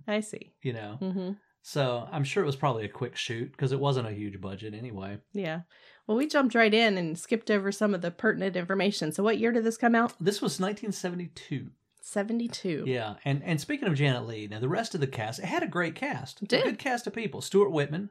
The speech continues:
Speaker 1: Mm-hmm.
Speaker 2: always solid in whatever
Speaker 1: Mm-hmm.
Speaker 2: he's in. Janet Leigh, of course.
Speaker 1: Mm-hmm.
Speaker 2: Rory Calhoun,
Speaker 1: Mm-hmm.
Speaker 2: cowboy actor who went on to be Farmer Vincent
Speaker 1: Yes.
Speaker 2: in Motel Hell. Uh, DeForest Kelly.
Speaker 1: Yep.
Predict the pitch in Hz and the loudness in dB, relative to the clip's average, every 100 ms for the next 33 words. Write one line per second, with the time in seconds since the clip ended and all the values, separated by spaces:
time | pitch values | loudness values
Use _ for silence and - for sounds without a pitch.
0 | - 202 214 330 - _ 175 180 156 135 | -4 0 0 -2 -6 _ 0 2 2 0
1 | - 131 120 151 147 135 107 117 113 - | 0 2 2 2 0 2 2 2 -2 -2
2 | 123 135 139 139 117 117 120 - 104 101 | 0 4 6 6 2 -2 -4 -6 -6 -6
3 | 170 190 185 180 302 _ _ - 143 196 | -4 -2 -2 -4 -6 _ _ 2 6 8
4 | 196 185 175 147 165 113 131 196 - 190 | 6 6 4 6 4 4 0 -4 -6 -6
5 | 175 190 285 - 135 135 131 123 139 151 | -2 -2 -4 0 0 2 2 2 2 4
6 | 190 175 180 160 160 151 135 135 139 139 | 6 4 0 -2 -2 -2 0 0 -2 -4
7 | - 113 120 151 208 196 - - _ - | -2 0 0 0 0 -2 -6 -10 _ -4
8 | 196 240 254 131 131 139 165 156 175 196 | 0 0 0 0 2 2 4 2 2 0
9 | 165 - _ _ - - 151 143 151 135 | -2 -6 _ _ -20 -4 4 4 4 0
10 | 135 196 190 - 202 117 175 - _ _ | 4 4 4 2 2 2 -2 -8 _ _
11 | _ _ _ 220 | _ _ _ -4